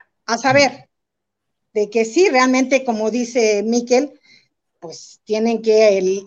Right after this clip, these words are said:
quitarse todas esas cosas negativas que traen, pero se muere mi papá. Y ahí viene el problema, porque mi papá, pues, era una persona muy desconfiada, no confiaba en nadie, bueno, ni en sus hijas.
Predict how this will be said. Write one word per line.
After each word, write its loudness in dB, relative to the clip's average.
quitarse -2
todas 2
esas -4
cosas -2
negativas -4
que -2
traen, 0
pero -8
se -16
muere -4
mi 0
papá. -8
Y 0
ahí 4
viene 0
el -4
problema, -2
porque -10
mi -10
papá, -4
pues, -2
era -2
una -4
persona -10
muy -4
desconfiada, 0
no -6
confiaba 2
en -2
nadie, -4
bueno, -4
ni -4
en -4
sus -10
hijas. -12